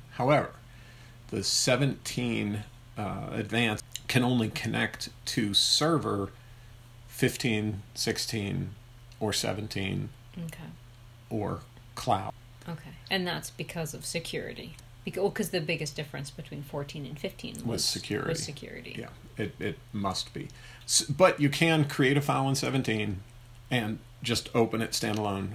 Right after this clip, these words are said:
Speaker 1: on a ver-, you know, on an older version. But obviously,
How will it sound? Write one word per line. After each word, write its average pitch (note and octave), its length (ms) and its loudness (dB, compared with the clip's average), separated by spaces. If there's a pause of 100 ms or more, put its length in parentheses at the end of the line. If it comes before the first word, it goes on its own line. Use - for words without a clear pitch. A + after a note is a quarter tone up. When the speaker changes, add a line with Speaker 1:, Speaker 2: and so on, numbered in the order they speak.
(120)
Speaker 1:
on G2+ 120 -4
a - 40 -4
ver-, G2 340 -2
you A2+ 100 0
know, G2 100 0
on G2 140 0
an G2 100 -2 (100)
older G2+ 300 -2
version. F#2 520 -2 (500)
But G2+ 220 2 (580)
obviously, G2 640 0